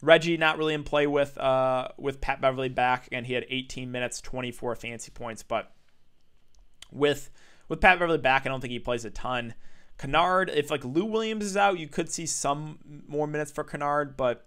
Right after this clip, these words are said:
again, pretty reliant in the scoring. So, honestly, it's kind of the main guys. It's, it's, it's, it's, uh, Kawhi and Paul George, I think, look pretty decent options. The rest of the plays are just, no one really stands out to me. Um, but yeah, I think that's gonna wrap it up for the video today, guys. So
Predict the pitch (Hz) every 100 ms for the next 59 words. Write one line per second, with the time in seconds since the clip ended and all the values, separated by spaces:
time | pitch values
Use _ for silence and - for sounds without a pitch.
0 | - 123 110 156 147 139 135 127 127 131
1 | 123 - 120 120 117 - 117 104 - -
2 | - - - - 220 240 220 196 180 190
3 | 202 156 139 143 143 139 139 127 - 123
4 | 127 - - 131 - 131 120 - 139 139
5 | 139 131 135 131 123 120 120 123 120 123
6 | 120 113 117 110 - 117 127 165 202 196
7 | 190 160 160 151 143 143 - - - 135
8 | 139 131 127 117 - 117 110 107 - -
9 | - - - - - - - - - 120
10 | 120 120 120 120 - 123 - 139 143 202
11 | 202 139 160 165 156 160 160 - 131 151
12 | 156 156 - 139 131 170 190 107 95 95
13 | - - - 208